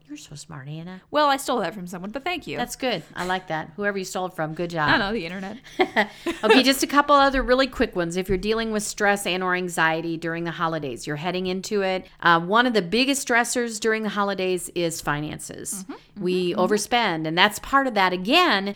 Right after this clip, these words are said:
Speaker 1: trying
Speaker 2: I'd say
Speaker 1: to
Speaker 2: that's
Speaker 1: make
Speaker 2: part
Speaker 1: every-
Speaker 2: of overindulging.
Speaker 1: Exactly. That's part of trying to make everything perfect. If I buy everybody the perfect gift,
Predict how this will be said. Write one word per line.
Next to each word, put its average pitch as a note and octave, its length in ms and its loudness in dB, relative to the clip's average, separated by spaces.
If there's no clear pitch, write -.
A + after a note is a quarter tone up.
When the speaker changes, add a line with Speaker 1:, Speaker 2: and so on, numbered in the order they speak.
Speaker 1:
trying B3 280 -2
Speaker 2:
I'd C#4+ 40 2
say C#4+ 80 4
Speaker 1:
to - 20 4
Speaker 2:
that's C4 140 4
Speaker 1:
make A3+ 100 0
Speaker 2:
part A#3 180 0
Speaker 1:
every- - 180 -6
Speaker 2:
of F#3 120 -4
overindulging. E3 720 -8
Speaker 1:
Exactly. F3 720 2
That's - 160 -6
part B3 240 2
of A#3 60 -6
trying A#3+ 180 -4
to A3 60 0
make G3+ 140 -2
everything B3 300 2
perfect. A3+ 560 -2
If - 60 -6
I G#3+ 40 2
buy G3 200 0
everybody B3+ 380 -2
the A#3+ 100 0
perfect B3 420 -6
gift, G3 500 0